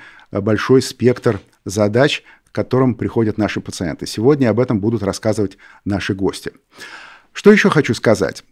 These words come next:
Э, в прошлом году, достаточно недавно, в середине прошлого года, вот вышла такая интересная статья. Консенсус на основе рекомендаций ведущих пластических хирургов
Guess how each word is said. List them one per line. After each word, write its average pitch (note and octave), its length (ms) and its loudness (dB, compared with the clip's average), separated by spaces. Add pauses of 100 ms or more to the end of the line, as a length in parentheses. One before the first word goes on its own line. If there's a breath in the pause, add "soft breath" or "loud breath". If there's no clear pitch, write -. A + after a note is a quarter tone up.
(140)
Э, B2 400 6
в - 60 -4
прошлом G#3 280 4
году, C#3 540 6
достаточно B2 480 -4
недавно, A2 520 0
в - 40 -12
середине B2 360 0
прошлого A#2 400 -2
года, F#3+ 220 2
вот F3 120 0
вышла C#3+ 260 0
такая A2+ 260 -2
интересная A2 460 -2
статья. - 380 -8 (840 loud breath)
Консенсус C3+ 760 2
на C#3+ 180 4
основе E3 600 2 (120)
рекомендаций C3+ 920 2
ведущих B2+ 480 -2
пластических A2+ 560 -8
хирургов G#2+ 600 -2